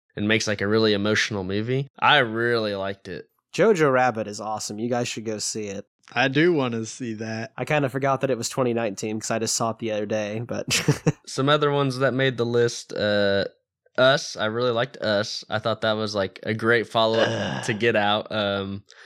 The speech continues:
Speaker 1: shush now.
Speaker 3: <laughs>
Speaker 1: I liked it maybe even better than Get Out. I've seen it several times since it's been out. I bought it, so if that says anything.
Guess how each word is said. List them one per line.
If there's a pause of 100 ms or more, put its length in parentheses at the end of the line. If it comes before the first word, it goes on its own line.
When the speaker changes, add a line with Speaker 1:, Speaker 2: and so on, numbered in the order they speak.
(240)
Speaker 1:
shush
now.
Speaker 3:
<laughs>
Speaker 1:
I
liked
it
maybe
even
better
than
Get
Out.
I've
seen
it
several
times
since
it's
been
out.
I
bought
it,
so
if
that
says
anything.